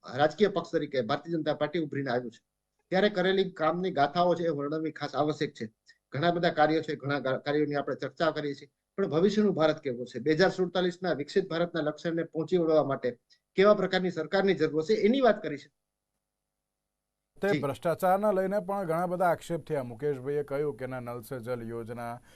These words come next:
Speaker 2: બીજી અન્ય એવી યોજનાઓને લઈને પણ તેમણે સવાલ કર્યા, તો તે પણ અત્યારે તો જે પૂર્ણ કરવા બહુ જરૂરી છે ને.
Speaker 1: અચ્છા, ચલો, સરસ વાત કરીએ. આપણે હવે છે ને એક તરીકે વાસ્તવિકતા પર વાત કરીએ.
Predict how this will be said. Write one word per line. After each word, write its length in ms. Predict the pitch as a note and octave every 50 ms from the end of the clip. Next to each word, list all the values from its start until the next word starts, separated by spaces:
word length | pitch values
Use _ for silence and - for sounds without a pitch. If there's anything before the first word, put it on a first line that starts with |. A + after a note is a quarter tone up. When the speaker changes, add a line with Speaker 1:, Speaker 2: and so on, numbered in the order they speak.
| - - - - - -
Speaker 2:
બીજી 200 | C#3 C#3 C#3+ E3
અન્ય 220 | D#3 C#3+ D#3 E3
એવી 180 | D#3+ D#3 D#3 D3
યોજનાઓને 500 | C#3+ C#3+ C#3+ C#3 D#3+ D#3+ D#3+ D#3+ D#3+ D#3
લઈને 240 | D3 D3 D3 E3
પણ 200 | E3 E3+ F3 F3
તેમણે 260 | D#3 E3+ D#3+ F3 F3+ D#3+
સવાલ 380 | - - D#3 D#3 E3 F3 F3
કર્યા, 400 | D#3 - D#3 D#3 E3 D#3 B2+ A#2
તો 160 | G#2+ - C#3
તે 180 | A#2 - C3+ B2+
પણ 140 | A#2+ D#3+ E3
અત્યારે 380 | D3+ C3+ - D#3 D#3+ E3 D#3+
તો 120 | E3 F3 E3+
જે 280 | D#3 E3+ E3+ E3+ E3+
પૂર્ણ 440 | E3 - - - - C3+ C#3+ D#3 E3+
કરવા 320 | D#3+ - D#3+ D#3+ E3 F3 E3+
બહુ 200 | E3 F3 F3+ E3+
જરૂરી 360 | D3+ D#3+ D#3+ F3+ G3 G#3 G3
છે 160 | - G3+ B3
ને. 160 | C4+ - A2 F#2+ - - - - _ - _ _ _ _ _ _ _ _ _ _ _ _ _ - - - - - - - _ -
Speaker 1:
અચ્છા, 320 | C3 C3 - A2 G#2+ - - _ -
ચલો, 180 | - E3+ E3+ -
સરસ 320 | - E3 D#3+ D#3+ - -
વાત 200 | C3+ C3+ C3 -
કરીએ. 160 | - A#2+ A#2
આપણે 240 | A2+ C3 D#3 F3+ F#3
હવે 140 | E3+ F3+ G3+
છે 100 | G3 A#3
ને 100 | G#3+ E3
એક 280 | C#3 B2 A#2 D#3+ D3+ -
તરીકે 280 | F#3+ E3 D#3+ D#3+ - C3
વાસ્તવિકતા 560 | A2+ B2+ C#3+ - - F3+ F3 F3 E3+ - D3+
પર 140 | D3 D3 B2
વાત 200 | A2+ A#2 - -
કરીએ. 240 | - A2+ A3 G3+